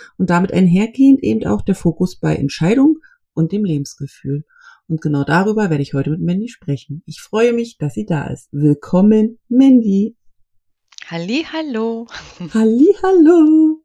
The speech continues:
Speaker 2: <laughs>
Speaker 1: Sehr schön, dass es geklappt hat zeitlich, ähm, mit uns beiden. Und für die Zuhörer hätte ich gerne drei bis fünf Adjektive, damit sie sich so ein bisschen mit dir verbinden können.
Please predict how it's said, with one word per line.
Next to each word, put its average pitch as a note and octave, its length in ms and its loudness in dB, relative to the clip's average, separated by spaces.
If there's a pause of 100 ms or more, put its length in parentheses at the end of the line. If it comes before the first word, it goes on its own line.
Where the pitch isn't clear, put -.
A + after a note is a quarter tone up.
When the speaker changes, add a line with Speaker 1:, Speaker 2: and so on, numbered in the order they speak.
Speaker 2:
<laughs> A3 1000 -6 (600)
Speaker 1:
Sehr E4 340 4 (100)
schön, F#4 420 4
dass D4 200 2
es D4 200 0
geklappt C4+ 680 0
hat B3+ 220 -2
zeitlich, A#3 640 -4
ähm, G#3 680 -2 (220)
mit A3 180 -2
uns G#3+ 240 0
beiden. D#3+ 480 2 (580)
Und A#3 600 0
für - 180 -8
die A3 120 -4
Zuhörer A#3+ 800 0
hätte A3 260 -6
ich G#3+ 100 -12
gerne F#3+ 240 -2
drei E3+ 180 -2
bis F3 140 -6
fünf - 200 -8
Adjektive, B3 580 -6
damit G3+ 260 -2
sie G3+ 100 -8
sich G3 180 -8
so F#3+ 80 -8
ein F#3+ 60 -2
bisschen C4+ 360 -2
mit A#3+ 180 -8
dir E3+ 280 -2 (440)
verbinden D#3+ 560 -14
können. D3+ 240 -20